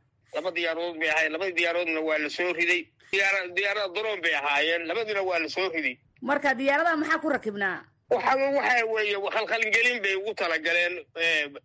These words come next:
Speaker 1: eh, waxa, waxa, wax qarxa bay ka soo tuurayeen, laakiin wax ciidanka wax yeeli kara ma ahayn. Ahayd, muxuu ahaa, khalkhalgelina. Waxaasna loomana joogsan, iyagana waa la soo riday.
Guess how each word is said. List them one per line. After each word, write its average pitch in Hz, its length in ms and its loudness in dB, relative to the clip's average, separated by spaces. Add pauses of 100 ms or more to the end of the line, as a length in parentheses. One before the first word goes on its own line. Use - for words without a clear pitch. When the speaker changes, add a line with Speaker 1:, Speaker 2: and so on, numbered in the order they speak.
(440)
Speaker 1:
eh, 175 160 4 (100)
waxa, 180 220 2
waxa, 175 280 4
wax 202 220 2
qarxa 185 280 2
bay 175 120 2
ka 185 100 -4
soo 185 180 -2
tuurayeen, 180 380 0
laakiin 180 280 0
wax 226 160 -2
ciidanka 196 320 2
wax 147 140 -2
yeeli 185 240 2
kara 165 200 0
ma 175 160 0
ahayn. 151 300 -2
Ahayd, 156 280 -4
muxuu 170 200 -6
ahaa, 156 100 -6
khalkhalgelina. 160 640 0 (100)
Waxaasna 170 420 -2
loomana 185 300 0
joogsan, 165 360 -2
iyagana 190 280 2
waa 165 140 2
la 151 80 -2
soo 170 180 -2
riday. 135 260 -4